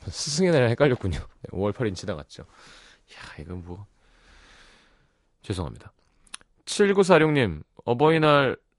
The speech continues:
여자친구 부모님한테는 백화점 상품권 보내드리고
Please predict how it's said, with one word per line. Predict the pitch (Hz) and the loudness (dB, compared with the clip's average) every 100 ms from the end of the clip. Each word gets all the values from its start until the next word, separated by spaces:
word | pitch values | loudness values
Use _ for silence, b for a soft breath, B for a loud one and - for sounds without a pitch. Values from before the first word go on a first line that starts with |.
| _ - | _ -2
여자친구 | 104 117 139 - 160 147 143 139 123 | 0 2 0 -2 0 2 2 2 -2
부모님한테는 | 113 117 127 123 120 127 117 117 | 0 0 2 0 -2 -2 -2 -4
백화점 | 98 - 123 113 107 | -8 -4 -2 -2 -2
상품권 | 151 147 151 131 98 | -6 -6 -2 -2 -2
보내드리고 | 95 85 85 80 80 80 80 | -2 -2 -6 -8 -8 -8 -10